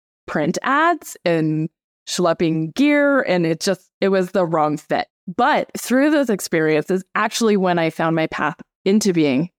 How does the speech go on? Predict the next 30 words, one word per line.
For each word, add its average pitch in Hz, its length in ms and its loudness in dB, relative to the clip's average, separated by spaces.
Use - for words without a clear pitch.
a 175 60 0
digital 135 320 -2
project - 380 -6
manager. - 500 -4
So 220 140 0
at 220 120 0
the 240 80 0
time, 202 480 2
I 170 320 0
was 165 220 -2
tasked 180 340 -4
with 175 180 -2
this, 160 300 -2
you 185 100 2
know, 165 360 2
kind 208 240 -2
of, 175 140 -2
they 175 300 0
saw 165 220 0
as, 156 140 0
like, 151 200 0
non-important 160 640 2
job 156 220 0
of 147 100 -4
helping 165 460 0
manage 151 420 -2
the 151 80 -2
production 156 680 -2
of 160 380 0
the 151 440 0